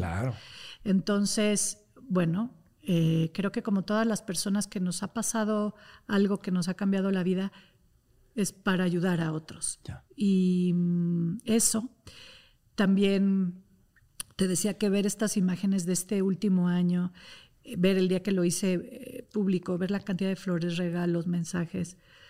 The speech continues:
Speaker 2: y darme cuenta que luego nos quedamos como de, "Estoy solo",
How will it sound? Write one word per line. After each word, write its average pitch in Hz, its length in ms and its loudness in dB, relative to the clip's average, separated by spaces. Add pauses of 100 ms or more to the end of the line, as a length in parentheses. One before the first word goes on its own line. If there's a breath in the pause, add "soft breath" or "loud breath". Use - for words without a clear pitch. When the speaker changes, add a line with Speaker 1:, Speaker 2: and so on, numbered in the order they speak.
(320 soft breath)
Speaker 2:
y 220 100 2
darme 240 320 4
cuenta 240 480 0
que 196 640 0
luego 214 240 0
nos 269 160 2
quedamos 233 400 2
como 208 200 0
de, 202 120 -2 (220 loud breath)
"Estoy 226 340 -2
solo", 233 440 2